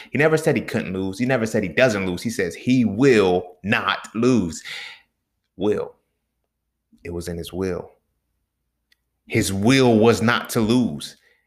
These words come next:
That's a powerful sentiment right there. You feel what I'm saying? And I know I'm kinda drifting and staying on will 'cause I'm about to get back to motivation, but the full component of all of this was that will is the final point.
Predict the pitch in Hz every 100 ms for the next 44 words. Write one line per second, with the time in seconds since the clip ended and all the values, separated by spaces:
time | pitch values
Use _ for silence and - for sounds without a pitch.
0 | _ _ _ _ _ - 135 156 120 -
1 | 117 113 98 - 151 170 87 76 76 -
2 | - - _ _ _ _ _ 90 87 95
3 | 90 98 92 92 113 110 107 104 107 98
4 | 92 - - 80 175 - 104 - 95 92
5 | - 101 92 85 85 98 92 - 85 87
6 | 85 80 82 78 - - 87 82 82 82
7 | - - - - _ _ _ _ _ _
8 | - - 101 123 110 107 98 104 101 87
9 | 85 85 82 82 - 85 78 80 82 -
10 | - 85 107 113 104 110 - 98 95 87
11 | 110 113